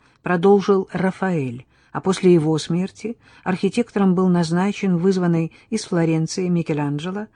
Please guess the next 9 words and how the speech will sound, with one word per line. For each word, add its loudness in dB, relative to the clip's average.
который 2
очень 2
многое 6
переделал -2
в -14
проекте -6
своего -2
предшественника. -10
Великому 6